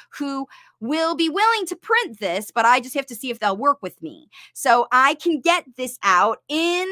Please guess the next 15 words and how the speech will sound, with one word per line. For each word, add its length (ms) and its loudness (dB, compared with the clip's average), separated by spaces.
English, 720 -6
and 400 0
I 60 4
have 260 -2
a 100 0
Hindi 580 -2
version 840 -4
that 180 0
I'm 180 0
gonna 200 -4
be 180 -6
able 160 -4
to 100 -16
put 280 -8
out 260 4